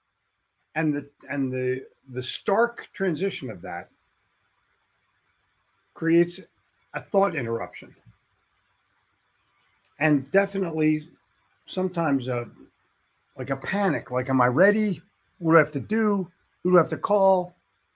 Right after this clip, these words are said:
What do I have to write?" What people say about me on Facebook and other interesting elements of life. But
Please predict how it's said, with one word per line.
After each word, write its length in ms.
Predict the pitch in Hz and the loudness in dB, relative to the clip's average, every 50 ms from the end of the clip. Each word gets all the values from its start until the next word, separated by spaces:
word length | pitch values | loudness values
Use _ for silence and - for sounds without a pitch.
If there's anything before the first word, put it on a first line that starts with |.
| _ - | _ -6
What 120 | 170 175 180 | 0 2 2
do 20 | |
I 40 | 165 | 2
have 140 | 165 - 139 | 0 -2 -6
to 20 | |
write?" 420 | 131 151 208 208 208 202 185 - _ _ _ _ _ _ _ _ _ _ _ _ _ _ _ _ _ _ _ _ _ _ _ _ _ _ _ _ _ _ _ _ _ _ _ _ _ _ - | -4 -4 -2 -2 -2 -4 -6 -8 _ _ _ _ _ _ _ _ _ _ _ _ _ _ _ _ _ _ _ _ _ _ _ _ _ _ _ _ _ _ _ _ _ _ _ _ _ _ -2
What 180 | 165 170 170 | -2 -2 -2
people 220 | 165 175 170 156 151 | -2 -6 -4 -4 -6
say 220 | - - 175 170 | -4 -2 0 0
about 240 | 165 143 160 151 151 | 0 2 0 -2 -2
me 80 | 151 147 | -2 -4
on 140 | 139 139 | -4 -4
Facebook 600 | 135 - 214 220 - - - 214 202 202 - - - _ _ _ _ _ _ _ _ _ _ _ _ _ _ _ - | -4 -2 -4 -4 -4 -4 -6 -6 -6 -6 -8 -12 -20 _ _ _ _ _ _ _ _ _ _ _ _ _ _ _ -6
and 140 | 135 151 147 | -4 -4 0
other 440 | 151 160 156 160 151 143 135 127 - - _ _ _ - | 0 2 2 4 2 2 2 -2 -8 -16 _ _ _ -6
interesting 540 | 143 139 127 131 123 - - 127 120 120 113 | -4 -4 -4 -4 -6 -6 -6 -6 -6 -4 -4
elements 440 | 110 107 101 92 92 90 82 - - | -6 -6 -6 -6 -8 -10 -12 -12 -12
of 120 | 120 104 | -10 -8
life. 300 | 107 101 98 95 90 - - - _ _ _ _ _ _ _ _ _ _ _ _ _ _ _ - - 220 214 - _ _ _ _ _ 151 | -6 -6 -6 -6 -8 -12 -20 -20 _ _ _ _ _ _ _ _ _ _ _ _ _ _ _ -20 -20 -20 -20 -20 _ _ _ _ _ -6
But 340 | 135 143 151 139 123 - | -2 0 0 0 -2 -8